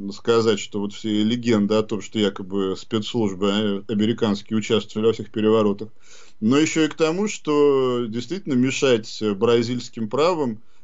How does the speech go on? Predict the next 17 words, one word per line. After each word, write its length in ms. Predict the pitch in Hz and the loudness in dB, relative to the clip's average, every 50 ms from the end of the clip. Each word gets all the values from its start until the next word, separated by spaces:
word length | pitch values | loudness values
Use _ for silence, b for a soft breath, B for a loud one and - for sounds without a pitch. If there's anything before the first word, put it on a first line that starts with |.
| - - | -12 -6
э, 220 | 113 110 107 110 113 | -2 -2 0 0 2
ни 140 | 120 143 | 2 0
в 100 | 160 - | 0 -2
коем 280 | - - 143 143 135 139 | 0 2 4 4 4 2
случае 500 | 135 - 151 143 135 123 - - 135 127 127 | 0 -2 -2 -2 -2 -2 -2 -2 -2 0 2
нельзя. 520 | 139 143 143 147 127 117 107 92 85 - b b b b b b b - | 2 2 2 2 2 2 0 0 0 -4 b b b b b b b -8
И 920 | - 127 123 120 120 117 113 113 110 110 104 101 101 98 98 95 95 95 98 101 | -2 2 2 4 4 4 2 2 2 2 2 2 2 2 0 0 -2 -6 -6 0
то, 160 | - 135 127 | 2 4 4
что 340 | 113 - - - - 113 107 | 4 2 -2 -2 0 2 2
у 220 | 107 104 104 104 98 | 2 2 2 0 0
Больсонару 960 | 98 113 110 104 - - 131 123 123 123 123 117 110 104 101 101 101 101 98 | 0 0 -2 -2 0 0 0 2 4 4 4 4 4 2 2 2 0 -2 -4
с 100 | - - | -6 -6
Трампом 640 | - 127 127 120 110 101 101 101 - 101 98 98 98 | -2 0 0 2 2 0 -2 -4 -6 -8 -8 -8 -8
действительно 480 | 95 107 110 110 - 113 101 101 104 98 | -8 -8 -8 -6 -6 -6 -6 -6 -8 -6
такое 380 | - 113 110 107 - 117 104 98 | -2 -2 -2 0 0 0 -2 0
хорошее 520 | - 117 113 107 104 101 - - 104 98 | 2 2 4 4 2 0 -2 -4 -4 -4
взаимодействие, 960 | 98 101 110 110 113 120 - 139 165 202 220 - - - 143 120 113 107 107 | -2 0 0 0 2 0 0 0 0 -2 -2 -4 -4 -4 0 0 2 0 0